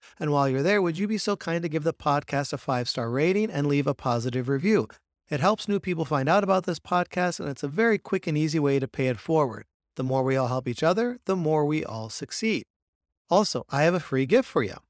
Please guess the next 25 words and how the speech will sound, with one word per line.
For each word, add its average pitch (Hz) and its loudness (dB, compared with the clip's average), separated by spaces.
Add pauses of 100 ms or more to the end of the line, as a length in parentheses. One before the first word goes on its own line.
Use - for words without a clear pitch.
(180)
The 147 0
biggest 202 2
career 180 2
struggle 156 0
people 151 -4
seem 147 -2
to 147 2
have 120 -2
is 135 -2
with 123 -4
their 120 -2
branding. 123 -2 (280)
There's 135 -4
so 208 0
much 202 -2
confusion 185 -2
about 127 0
what 117 -2
it 107 -4
is 175 0
and 120 -6
how 117 -4
you 107 -6
do 165 2
it. 190 0